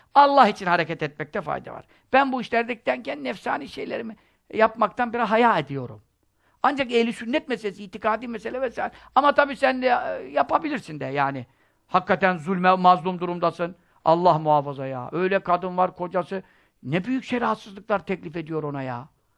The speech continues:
Ne zora getiriyor kadını. Kadın, "Kocam azmi keseceğim, doğrayacağım." Ne zor durumda kadınlar var. Ona göre erkekler var.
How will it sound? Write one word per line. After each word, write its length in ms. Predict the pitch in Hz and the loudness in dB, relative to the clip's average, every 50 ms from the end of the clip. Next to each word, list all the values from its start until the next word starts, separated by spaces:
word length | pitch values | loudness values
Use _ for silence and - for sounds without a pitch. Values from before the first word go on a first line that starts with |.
| _ _ _ - | _ _ _ 0
Ne 140 | 180 220 | 0 2
zora 240 | 208 240 269 277 285 | 4 4 4 4 4
getiriyor 440 | 269 277 277 277 269 254 262 254 220 | 2 0 -6 -6 -6 -8 -8 -8 -2
kadını. 320 | 240 233 220 202 214 208 | -2 -2 -2 -2 -8 -8
Kadın, 280 | 175 208 208 202 233 226 | -4 -4 -4 -4 -6 -10
"Kocam 320 | - 220 220 220 233 220 | -8 -8 -8 -8 -8 -8
azmi 260 | 220 220 220 226 208 190 | -8 -8 -8 -12 -14 -8
keseceğim, 500 | - 220 208 220 208 196 214 214 220 190 | -8 -8 -8 -8 -10 -8 -8 -10 -8 -10
doğrayacağım." 460 | 190 202 226 240 - 254 240 220 - _ _ _ _ _ _ - | -10 -10 -10 -12 -12 -12 -12 -12 -12 _ _ _ _ _ _ -4
Ne 120 | 143 156 | -4 -4
zor 240 | 147 190 208 208 196 | -2 -2 -4 -2 -4
durumda 240 | 220 226 226 240 220 | -6 -6 -6 -6 -4
kadınlar 460 | - 214 214 214 226 233 247 - - | -2 -4 -4 -4 -6 -6 -6 -6 -4
var. 180 | - - - | -4 -4 -4
Ona 260 | - - 156 165 175 185 | -4 -4 -2 -2 -2 -2
göre 220 | 185 208 208 214 | -2 -2 -2 -2
erkekler 520 | 226 233 220 196 220 226 220 - 233 226 | -2 -2 -2 -4 -6 -12 -6 -4 -4 -2
var. 180 | 240 233 220 | 0 -2 -4